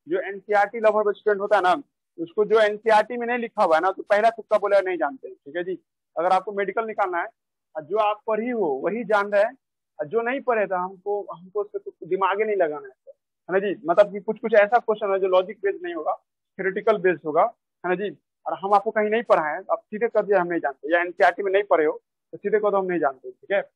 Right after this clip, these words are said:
हम एक hint देते हैं, है ना, लीची का अभी season भी है लीची का, है ना जी। लीची का कौन सा हिस्सा हम लोग खाते हैं? क्वेश्चन समझ में आया? लीची में, है ना, कौन सा हिस्सा हम लोग खाते हैं? Common sense लगा के बोलो, है ना जी। चले आगे, और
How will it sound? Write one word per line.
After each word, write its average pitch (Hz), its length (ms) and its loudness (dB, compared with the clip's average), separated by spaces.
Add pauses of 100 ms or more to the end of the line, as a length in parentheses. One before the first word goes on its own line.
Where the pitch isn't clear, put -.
(200)
हम 208 100 -4
एक 220 180 -2
hint 240 180 -6
देते 214 260 2
हैं, 226 80 4 (420)
है 202 60 0
ना, 233 100 4
लीची 220 400 -4
का 214 120 4 (320)
अभी 165 120 -4
season 214 360 -2
भी 214 100 0
है 214 60 4
लीची 208 320 -8
का, 226 100 2 (1500)
है 175 40 -6
ना 196 80 0
जी। 196 140 -4
लीची 196 280 -2
का 233 100 6
कौन 233 220 2
सा 240 100 2
हिस्सा 220 200 2
हम 202 100 -2
लोग 190 100 -4
खाते 151 260 -4
हैं? 135 60 -18
क्वेश्चन 185 360 -10
समझ 220 200 -4
में 214 60 8
आया? 185 180 10 (480)
लीची 196 380 2
में, 208 120 6
है 226 380 -4
ना, 196 100 6
कौन 220 300 6
सा 220 160 2
हिस्सा 202 240 2
हम 185 120 2
लोग 208 140 2
खाते 156 260 -2
हैं? - 100 -10 (420)
Common 196 220 2
sense 208 240 -4
लगा 208 160 6
के 208 100 -2
बोलो, 208 240 2
है - 440 -12
ना 175 60 -2
जी। 190 140 -4
चले - 720 -14 (340)
आगे, 165 200 0
और 196 280 4